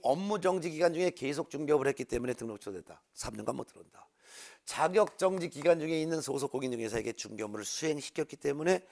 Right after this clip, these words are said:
일을 시킨 개공의 등록이 취소돼서도 등록 취소 삼 년간 못 들어온다. 유월을 초과하여 휴업을 하면 안 되는데 유월을 초과하여 휴업했기 때문에 등록 취소됐다. 그러면은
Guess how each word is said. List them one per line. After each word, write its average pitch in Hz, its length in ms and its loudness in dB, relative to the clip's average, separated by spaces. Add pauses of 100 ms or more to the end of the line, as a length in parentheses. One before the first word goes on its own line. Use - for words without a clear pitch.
(360)
일을 226 320 0
시킨 190 420 -4
개공의 139 340 -4
등록이 120 360 -8
취소돼서도 104 760 0 (280)
등록 98 360 -14
취소 107 220 -14
삼 95 180 -16
년간 90 200 -8
못 92 120 -10
들어온다. - 380 -20 (540)
유월을 208 460 6
초과하여 170 400 4
휴업을 151 440 2
하면 147 260 6
안 - 140 -2
되는데 95 380 2 (380)
유월을 165 440 6
초과하여 143 400 0
휴업했기 127 460 -6
때문에 110 240 -6
등록 101 280 -12
취소됐다. 85 460 -8 (140)
그러면은 190 240 -4